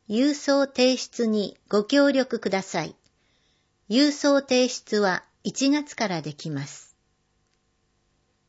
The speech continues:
市、県民税の申告。パソコンやスマートフォンで申告書を作成できる市、県民税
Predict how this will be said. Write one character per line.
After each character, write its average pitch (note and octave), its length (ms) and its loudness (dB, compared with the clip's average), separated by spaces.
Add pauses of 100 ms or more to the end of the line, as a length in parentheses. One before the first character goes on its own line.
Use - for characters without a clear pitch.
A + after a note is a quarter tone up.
(280)
市、 - 420 -2
県 C4+ 320 4
民 C#4 220 6
税 E3+ 280 0
の C#3 140 0
申 F#3 300 -4
告。 - 420 -8 (1120)
パ A3 140 -8
ソ C#4+ 180 0
コ C4+ 200 0
ン B3+ 140 4
や A#3+ 240 -2
ス - 200 -4
マ C4+ 180 6
ー C#4+ 80 0
ト C4+ 140 -2
フ A#3+ 100 -4
ォ G#3 140 0
ン E3 40 -6
で D#3+ 240 -6
申 C4+ 320 2
告 C#4+ 240 -2
書 C#4 220 2
を G3+ 60 2
作 - 280 -4
成 A#3+ 300 2
で G#3+ 140 0
き G#3+ 180 -4
る D#3 180 -6 (580)
市、 - 360 0 (100)
県 C4+ 340 4
民 C4+ 280 4
税 D#3 400 -4